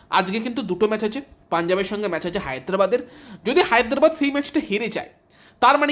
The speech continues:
কিন্তু তোমার হায়দ্রাবাদের সঙ্গে আরসিবির এ-, তোমার এলিমিনেটর হবে এবং কোয়ালিফায়ার ওয়ান হবে কিন্তু রাজস্থানের সঙ্গে কলকাতার। আর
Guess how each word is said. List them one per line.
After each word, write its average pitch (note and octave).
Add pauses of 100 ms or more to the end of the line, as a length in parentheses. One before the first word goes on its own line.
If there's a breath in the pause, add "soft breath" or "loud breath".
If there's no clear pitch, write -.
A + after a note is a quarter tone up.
কিন্তু D4+
তোমার D4+
হায়দ্রাবাদের G#3
সঙ্গে A3 (580 loud breath)
আরসিবির A3+ (260)
এ-, E3 (180)
তোমার F3
এলিমিনেটর A3+
হবে B3+ (280)
এবং F#3+ (120)
কোয়ালিফায়ার F#3+
ওয়ান F3
হবে F#3
কিন্তু F#3+ (420 loud breath)
রাজস্থানের C4
সঙ্গে C4+ (100)
কলকাতার। C3+ (500 soft breath)
আর C4+